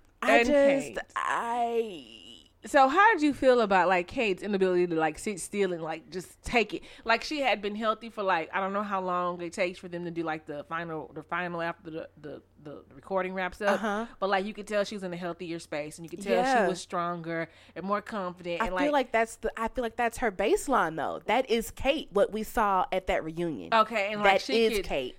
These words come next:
Speaker 2: so she could hardly even sit there next to him while he was being ridiculous.
Speaker 1: So I think a
Speaker 2: And
Speaker 1: piece of it
Speaker 2: Mm-hmm.
Speaker 1: was seeing herself back on T V.
Speaker 2: My God.
Speaker 1: Okay?
Speaker 2: Mm-mm-mm-mm.
Speaker 1: And another piece of that was she had just, she had,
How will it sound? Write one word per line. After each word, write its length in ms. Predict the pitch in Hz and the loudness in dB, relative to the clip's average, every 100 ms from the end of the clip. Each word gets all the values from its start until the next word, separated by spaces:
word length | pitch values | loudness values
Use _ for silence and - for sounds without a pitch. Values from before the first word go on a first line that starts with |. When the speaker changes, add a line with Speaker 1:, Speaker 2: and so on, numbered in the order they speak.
| - | -14
Speaker 2:
so 100 | 233 | -10
she 140 | 302 | -8
could 140 | 254 | -8
hardly 500 | 240 - 277 294 294 | -8 4 6 6 4
even 400 | 294 294 269 226 | -4 -6 -6 -4
sit 380 | 214 - 247 254 | -6 -2 -2 0
there 180 | 233 220 | 2 2
next 280 | 214 208 - | 2 -2 -4
to 80 | 226 | -6
him 300 | 226 202 202 | -4 -2 2
while 160 | 202 | 2
he 160 | 226 226 | 0 -4
was 160 | 208 | -6
being 280 | 190 208 196 | -4 -4 -2
ridiculous. 560 | 185 165 202 196 180 170 | -4 -4 -4 -4 -2 0
Speaker 1:
So 100 | 185 | 2
I 120 | 185 | 0
think 260 | - 208 - | -2 -6 -2
a 40 | |
Speaker 2:
And 100 | 190 | -4
Speaker 1:
piece 360 | 196 247 262 - | -4 -8 -6 -2
of 180 | 190 170 | -2 -2
it 120 | 180 | -6
Speaker 2:
Mm-hmm. 80 | 165 | -2
Speaker 1:
was 500 | 156 147 147 160 208 - - - - - _ _ | -2 -2 -2 -4 -6 -10 -20 -20 -20 -20 _ _
seeing 360 | - - 190 190 | -8 -2 0 0
herself 420 | 208 - 202 208 | -2 -2 -4 -2
back 240 | 208 196 | 0 0
on 140 | 214 220 | -2 -4
T 200 | - 240 | -4 -6
V. 260 | 160 113 185 | -6 -8 -8
Speaker 2:
My 220 | 151 147 | -6 -6
God. 280 | 139 131 - _ _ _ - | -6 -10 -14 _ _ _ -12
Speaker 1:
Okay? 460 | 170 180 165 156 175 | -8 -2 0 0 -2
Speaker 2:
Mm-mm-mm-mm. 580 | 170 170 - 165 160 156 | -4 -8 -8 -10 -8 -4
Speaker 1:
And 120 | 190 | 0
another 400 | 175 185 196 202 | 0 0 -2 -2
piece 360 | 208 - 190 - | -6 -10 -10 -10
of 140 | 165 | -6
that 220 | 165 151 | -2 -2
was 280 | 160 160 156 | 0 -2 -2
she 300 | - 202 190 | -4 -10 -10
had 220 | 185 190 | -6 -6
just, 400 | - 175 165 - | -2 -2 -2 -8
she 280 | - - 190 - | -14 -12 -12 -12
had, 280 | - 180 | -6 -4